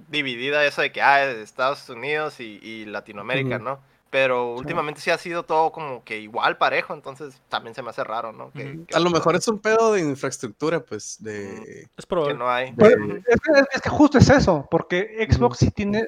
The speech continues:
Speaker 3: o sea, yo, yo sí sé que tiene servidores aquí en México
Speaker 4: Ujú, de
Speaker 3: y que,
Speaker 4: Azure.
Speaker 3: pues, eso al final del día es lo que ayuda a que la latencia en ese tipo de cosas,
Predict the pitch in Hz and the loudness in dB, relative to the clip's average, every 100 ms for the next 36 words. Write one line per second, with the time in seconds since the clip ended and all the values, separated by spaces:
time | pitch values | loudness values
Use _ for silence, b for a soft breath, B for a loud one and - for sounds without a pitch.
0 | - 143 165 170 196 190 185 - _ _ | -2 4 6 6 4 4 0 -2 _ _
1 | _ _ _ - 170 190 - 180 175 190 | _ _ _ -4 0 2 6 6 4 0
2 | 175 180 _ _ - 165 170 151 139 139 | 0 -2 _ _ -4 0 2 2 0 0
3 | 147 151 - 135 147 139 135 147 - 147 | 2 0 0 -8 -6 -6 -6 -10 -4 -2
4 | 160 - 127 135 _ 143 131 131 147 135 | -2 -6 -14 -14 _ -10 -6 -4 -4 -6
5 | 143 170 175 147 160 160 160 170 165 160 | -4 2 2 2 0 0 0 -2 0 0
6 | 156 160 160 151 135 143 131 131 143 139 | 2 2 2 0 -2 -4 -6 -6 -6 -4
7 | 147 151 151 156 139 - 139 127 127 127 | 0 2 4 4 4 -2 -8 -8 -8 -6
8 | 165 156 147 156 147 143 - - - 135 | -2 -2 0 -2 -2 -2 -4 -8 -4 -4
9 | - 147 135 139 143 | -2 -2 0 -2 -4